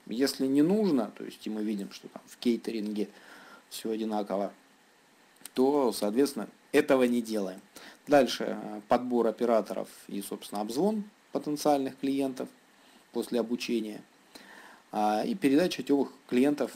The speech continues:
менеджеру заказчика, который уже с ними контактирует, формирует коммерческие предложения, а, дожимает до первой сделки.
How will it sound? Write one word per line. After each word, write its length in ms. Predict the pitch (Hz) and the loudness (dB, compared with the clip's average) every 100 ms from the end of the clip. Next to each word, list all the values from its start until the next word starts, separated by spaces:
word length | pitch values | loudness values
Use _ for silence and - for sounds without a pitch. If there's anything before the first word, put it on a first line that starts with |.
| - 123 | -8 0
менеджеру 440 | 127 127 110 110 | 2 2 2 0
заказчика, 560 | 110 120 165 156 - 104 | 2 4 2 2 -4 -8
который 380 | 101 - 117 | -6 -4 -2
уже 280 | 101 104 127 - _ _ _ | -2 -2 -4 -8 _ _ _
с 140 | - | -2
ними 160 | 127 120 | 2 2
контактирует, 880 | - 110 120 - - 175 151 131 - | 0 -4 -4 -4 0 4 4 2 -4
формирует 640 | - 117 113 117 107 101 | -2 -2 0 0 0 2
коммерческие 560 | 135 160 180 - 139 131 | 2 2 0 -2 -4 -4
предложения, 800 | 127 131 120 123 120 113 104 - - - - - - - | 0 2 2 2 0 -4 -8 -12 -20 -20 -20 -20 -20 -20
а, 380 | - 104 104 107 | -10 -6 -6 -6
дожимает 720 | 113 117 117 123 147 131 107 110 | -4 -2 0 2 4 2 -2 0
до 680 | 117 123 127 123 117 107 - | 2 4 4 4 2 0 0
первой 300 | 123 113 101 | 2 2 2
сделки. 480 | 98 95 95 - | 0 -4 -4 -12